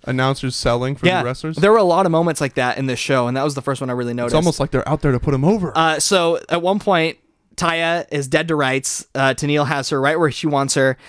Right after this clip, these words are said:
Speaker 2: uh, but she goes to the pin, and Johnny Bravo just blatantly pulls her leg underneath the ring, uh, gets ejected in a very classic manner, does the whole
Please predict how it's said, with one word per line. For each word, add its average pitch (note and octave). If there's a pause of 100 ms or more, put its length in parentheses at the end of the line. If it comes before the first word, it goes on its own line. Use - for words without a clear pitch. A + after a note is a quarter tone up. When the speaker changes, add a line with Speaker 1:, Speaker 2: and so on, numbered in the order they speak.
(240)
Speaker 2:
uh, C3
but B2+
she D3
goes D3
to D3+
the C#3+
pin, E3+
and C3
Johnny F3
Bravo E3+
just E3+
blatantly E3+
pulls D#3+
her D3 (460)
leg C#3+
underneath C3+
the C3+
ring, B2 (300)
uh, C3
gets E3+
ejected D#3
in C#3+
a C3+
very E3
classic C3+
manner, A#2 (180)
does C#3
the C#3
whole C#3